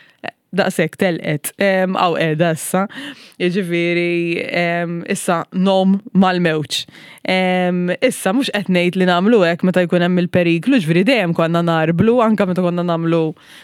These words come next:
din il-logħba, konna naraw li ħankunu safe, ħankunu sikuru, ma nweġġawx, jiġifieri mhux bla doċċ. Imma mbagħad ikun hemm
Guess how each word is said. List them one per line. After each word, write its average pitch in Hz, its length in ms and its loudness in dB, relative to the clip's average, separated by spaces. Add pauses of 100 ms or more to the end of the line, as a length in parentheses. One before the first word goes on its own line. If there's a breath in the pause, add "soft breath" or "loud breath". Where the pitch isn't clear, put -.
(100)
din 185 240 2
il-logħba, 196 580 2 (380 loud breath)
konna 180 320 -2
naraw 202 560 2
li 165 420 2 (140)
ħankunu 160 640 0
safe, 180 420 -2
ħankunu 165 460 0
sikuru, 160 560 0
ma 165 160 -2
nweġġawx, 160 680 0
jiġifieri 170 420 0
mhux 196 320 -2
bla 156 240 -2
doċċ. 156 560 -2 (400 loud breath)
Imma 220 240 4
mbagħad 233 400 0
ikun 180 220 2
hemm 180 120 -2